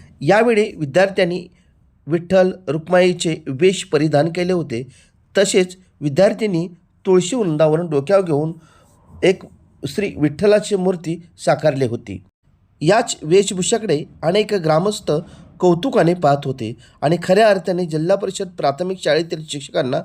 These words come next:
धन्यवाद देत होते. या दिंडीचे स्वागत करण्यासाठी माजी उपसरपंच बाळासाहेब पवार, पत्रकार जे के काळे तसेच गावातील ग्रामस्थ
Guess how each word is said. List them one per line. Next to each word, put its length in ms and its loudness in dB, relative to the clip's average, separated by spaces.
धन्यवाद 440 2
देत 220 2
होते. 260 -8
या 160 4
दिंडीचे 480 -2
स्वागत 320 -2
करण्यासाठी 520 -4
माजी 420 -2
उपसरपंच 680 -2
बाळासाहेब 600 2
पवार, 360 0
पत्रकार 420 2
जे 160 -4
के 180 -4
काळे 380 2
तसेच 300 0
गावातील 460 2
ग्रामस्थ 480 0